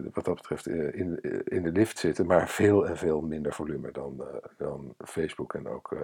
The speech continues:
maar inmiddels wel vergelijkbaar met Twitter. Goed, dat even over de belangstelling die er is als me-, in zoekqueries in, ehm,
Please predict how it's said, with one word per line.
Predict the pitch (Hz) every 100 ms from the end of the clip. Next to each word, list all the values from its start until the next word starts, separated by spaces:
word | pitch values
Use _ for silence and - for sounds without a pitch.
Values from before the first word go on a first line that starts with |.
| 67 - - - -
maar | 90
inmiddels | 82 87 80 -
wel | 80
vergelijkbaar | - 87 78 78
met | 65 -
Twitter. | 76 - - _ _ _ _ _ _ _ - -
Goed, | - -
dat | 80
even | 80 80 82 78 _ - - - _
over | - 90 82
de | 82
belangstelling | 85 90 95 107 110 - 90 90 85
die | 85
er | 78 82
is | 80 - -
als | 80 -
me-, | 85
in | - 87
zoekqueries | 80 104 - - 82 78 73 -
in, | - 78 71 - - - _
ehm, | - 76 71